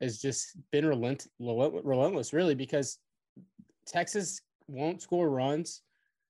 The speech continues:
unless they get in their own way, unless they start expanding zones,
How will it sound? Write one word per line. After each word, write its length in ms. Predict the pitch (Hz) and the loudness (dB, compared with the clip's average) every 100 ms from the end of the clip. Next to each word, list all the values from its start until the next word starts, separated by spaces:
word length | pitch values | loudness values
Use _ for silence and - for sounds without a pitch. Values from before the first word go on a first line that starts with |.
| _ | _
unless 400 | 139 135 131 143 | -2 0 0 0
they 100 | 156 | 0
get 240 | 135 143 135 | -2 -2 -2
in 100 | 123 | -4
their 140 | 120 | -4
own 180 | 123 117 | -4 -4
way, 180 | 120 113 | -4 -4
unless 260 | 117 139 | -4 -2
they 120 | 160 147 | 0 0
start 220 | 160 143 | 2 0
expanding 580 | 127 - 135 135 135 123 | -2 -6 -4 -2 -2 -2
zones, 600 | 127 131 131 127 127 | -2 -2 -2 -4 -8